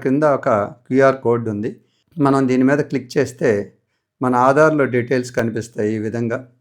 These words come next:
ఇక్కడ date of birth మాస్క్ అయి ఉంది, ఆధార్ నంబర్ వచ్చి లాస్ట్ ఫోర్ డిజిట్స్ మాత్రమే ఇచ్చున్నారు.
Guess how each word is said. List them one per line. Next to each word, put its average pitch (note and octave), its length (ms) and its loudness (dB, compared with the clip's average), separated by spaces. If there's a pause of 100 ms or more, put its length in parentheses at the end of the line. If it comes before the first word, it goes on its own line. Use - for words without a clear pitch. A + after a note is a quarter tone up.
(680)
ఇక్కడ C#3 220 2 (600)
date B2 200 2
of C3+ 100 2
birth B2 180 -2 (100)
మాస్క్ A#2+ 300 -4
అయి A#2 140 2
ఉంది, A#2 180 -2 (720)
ఆధార్ C#3+ 380 4
నంబర్ C3+ 240 0
వచ్చి A#2+ 140 -8 (120)
లాస్ట్ A#2+ 260 0
ఫోర్ B2 240 2
డిజిట్స్ A#2+ 400 -4
మాత్రమే A#2 380 -4
ఇచ్చున్నారు. A#2 420 -6